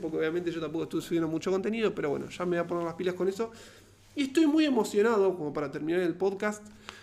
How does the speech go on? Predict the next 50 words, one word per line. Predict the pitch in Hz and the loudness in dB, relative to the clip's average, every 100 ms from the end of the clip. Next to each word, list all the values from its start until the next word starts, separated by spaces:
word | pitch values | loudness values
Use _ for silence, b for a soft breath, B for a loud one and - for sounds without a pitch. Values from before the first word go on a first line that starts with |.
| B - | B 2
con | 202 | 4
una | 233 233 220 - | 6 4 2 -2
super, | - 226 220 196 | -8 -4 0 0
con, | - 180 175 | 0 0 0
con | 220 | 0
una | 311 | 2
inteligencia, | 247 190 185 240 214 | 6 6 6 0 0
ni | 180 | 0
siquiera | 180 214 | 0 -2
una | 185 | -2
super, | 156 143 165 | -6 -10 -10
con | 202 | -6
una | 277 | -4
inteligencia | 220 196 240 226 | 0 0 0 -2
artificial | 190 175 180 214 214 | -4 -4 -2 -4 -2
que | 175 | -2
va | 180 | -2
a | |
salir | 180 185 196 185 - | -2 -2 -2 -6 -10
muy | - 320 | -2 -2
pronto, | - 233 196 175 190 | 2 2 2 0 -4
estoy | 185 - 185 | -6 -8 0
seguro, | 185 190 165 190 - | 4 4 4 2 0
y | |
no | 180 | 0
la | 202 | 0
estoy | 196 190 | 0 0
nombrando | 175 185 190 180 | 2 2 2 2
porque | 165 147 | -2 -6
la | 156 | -6
haya | - | -8
escuchado | - 147 170 180 | -10 -4 2 2
o | 156 | 2
lo | |
haya | 156 165 | -2 -2
visto, | 190 185 | 0 0
sino | 160 175 175 B B - | 2 0 0 B B -4
lo | 156 - | -2 0
que | |
yo | 165 190 | 0 4
imagino, | 190 175 - 208 214 185 | 4 4 0 0 0 0
una | 185 190 | -2 -4
especie | 185 190 180 180 | -4 -8 -2 0
de | 160 | 0
Jarvis, | - 190 190 208 - - b b b b | -2 -2 0 -4 -6 -18 b b b b
como | 147 151 | -6 -2
el | 143 139 | -2 0
de | 143 180 | -2 2
Iron | 185 196 | 2 4
Man, | 202 214 226 | 2 0 -2